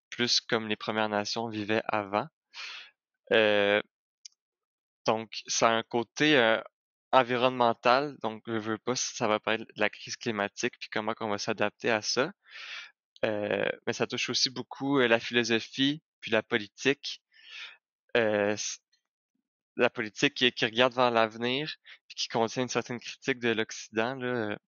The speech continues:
veux, veux pas. Donc, euh, les nouvelles vont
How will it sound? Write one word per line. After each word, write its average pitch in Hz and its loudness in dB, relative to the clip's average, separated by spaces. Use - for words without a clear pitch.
veux, 113 -2
veux 110 -2
pas. 127 0
Donc, 107 0
euh, 107 6
les 110 -2
nouvelles 117 0
vont 110 -2